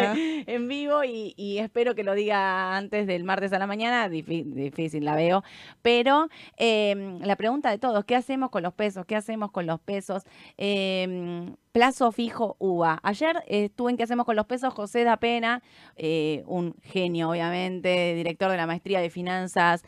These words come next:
de la, de la, de la usema, me parece que es una palabra para, para recontra tener en cuenta. Habló de los plazos fijos uva, él dijo que le parecía bien, entendiendo que obviamente son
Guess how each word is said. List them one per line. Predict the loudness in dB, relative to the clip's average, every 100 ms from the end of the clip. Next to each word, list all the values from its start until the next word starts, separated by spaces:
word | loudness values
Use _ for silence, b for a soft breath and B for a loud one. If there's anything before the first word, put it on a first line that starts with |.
| B -2
de | 2
la, | 4 4 2 0 -2
de | -4 -2
la, | 0 0
de | 0
la | -4
usema, | -4 0 0 4 2
me | 2 0
parece | -2 0 -2 -2
que | -2 -2 -4 -8 _ _ _ -6
es | -4 -2
una | 0
palabra | 2 4 4 4 2
para, | 0 0 0
para | 2 2
recontra | 0 2 2 4 2 2
tener | 0 -2
en | -2
cuenta. | -2 -2 2 2
Habló | 2 0 2
de | 2
los | 0
plazos | -2 -2 -2 -4
fijos | -4 -4 0
uva, | 2 2 0
él |
dijo | -2 -6
que | -4
le | -2
parecía | -2 -2 0 0
bien, | 2 2 -2 B B
entendiendo | -4 0 0 0 2 2 2
que | 0 -2 -2
obviamente | -2 -2 -4 -6
son | -4 -4 -4